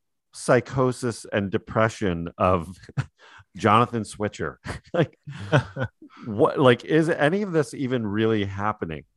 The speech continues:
Speaker 1: You can
Speaker 2: <laughs>
Speaker 1: look at it from a complete psychotic breakdown point of view, and it, and it's dark, <laughs>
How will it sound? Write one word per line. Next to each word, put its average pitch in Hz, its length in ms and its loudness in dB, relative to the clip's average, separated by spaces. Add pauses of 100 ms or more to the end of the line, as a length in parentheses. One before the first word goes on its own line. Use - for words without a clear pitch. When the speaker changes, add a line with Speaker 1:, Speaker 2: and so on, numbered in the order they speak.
Speaker 1:
You 113 160 -2
can 131 160 4
Speaker 2:
<laughs> 123 200 4
Speaker 1:
look 151 180 4
at 160 100 6
it 143 160 2
from 113 160 -2
a 110 60 2
complete 143 480 -4
psychotic 110 640 2
breakdown 82 840 -2 (120)
point 92 220 2
of 76 80 -4
view, 101 400 -4 (100)
and 92 160 -2
it, 95 140 -2 (140)
and 95 160 -2
it's - 320 -8 (500)
dark, 104 480 2 (180)
<laughs> - 120 -20